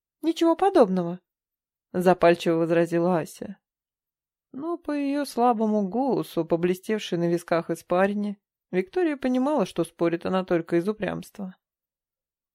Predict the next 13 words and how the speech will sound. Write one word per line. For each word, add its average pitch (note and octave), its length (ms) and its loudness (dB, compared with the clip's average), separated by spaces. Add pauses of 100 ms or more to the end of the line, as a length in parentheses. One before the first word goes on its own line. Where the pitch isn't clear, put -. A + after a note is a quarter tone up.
"Давай G3 340 6
еще G3 200 0
подеремся G3 520 2
за F3+ 120 6
право F3 300 6
сесть F3 260 -2
на G#3 140 4
весла. F3 480 -2 (360)
Лодку G#3 400 2
опрокинем. G3+ 720 2 (340)
То-то F4+ 320 -2
будет F#3+ 340 2
здорово". E3+ 600 4